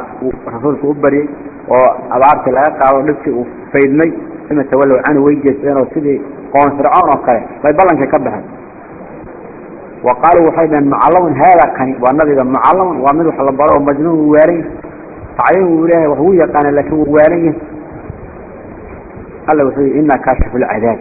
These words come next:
Cadaab wuxuu dariishaday, uu yidhi, waa adduunkan ayada, waa waqtigaas. Aayaddana ka mid, "Inna annagu kaashiful cadaabi." Cadaabkii ku dhacay oo abaartii ahaa ayaan ka faydaynaa. Qaliilan in yar.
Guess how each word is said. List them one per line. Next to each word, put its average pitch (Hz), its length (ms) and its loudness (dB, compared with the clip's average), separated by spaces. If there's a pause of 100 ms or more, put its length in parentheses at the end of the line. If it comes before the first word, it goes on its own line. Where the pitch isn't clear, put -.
(200)
Cadaab 139 360 0
wuxuu 143 460 -4
dariishaday, 143 440 0
uu 147 120 0
yidhi, 147 200 0
waa 123 220 2 (800)
adduunkan 151 480 2
ayada, 151 180 2
waa 143 180 4
waqtigaas. 143 460 2 (520)
Aayaddana 151 420 2
ka - 140 -4
mid, 143 140 0 (480)
"Inna 151 260 2
annagu 131 300 0 (360)
kaashiful 123 440 -2
cadaabi." 117 380 2 (420)
Cadaabkii 147 440 4
ku - 160 -2
dhacay 110 300 0 (260)
oo - 160 2
abaartii 151 480 2
ahaa 123 200 0 (280)
ayaan 135 260 2
ka - 140 -6
faydaynaa. 120 560 0 (320)
Qaliilan 135 400 2
in 135 100 2
yar. 117 140 0